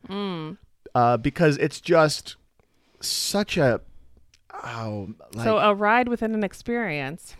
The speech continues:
Speaker 1: Hmm.
Speaker 2: Ride with an experience. What are you talking about?
Speaker 1: <laughs>
Speaker 2: It is a ride. No, it's
Speaker 1: Well, you knocked off my, my ex-, my overall Galaxy's Edge,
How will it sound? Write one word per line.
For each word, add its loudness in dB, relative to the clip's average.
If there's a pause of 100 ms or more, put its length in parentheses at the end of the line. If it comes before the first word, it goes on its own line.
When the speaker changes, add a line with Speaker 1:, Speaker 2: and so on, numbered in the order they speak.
(140)
Speaker 1:
Hmm. -6 (120)
Speaker 2:
Ride -6
with -8
an -4
experience. -6
What -4
are -4
you -4
talking -4
about? -6
Speaker 1:
<laughs> 2 (1040)
Speaker 2:
It 6
is 6
a 6
ride. 2
No, 8
it's 6 (420)
Speaker 1:
Well, 8
you 0
knocked 4
off 4
my, 2 (180)
my 0 (240)
ex-, -14
my 4
overall 4
Galaxy's 0
Edge, 2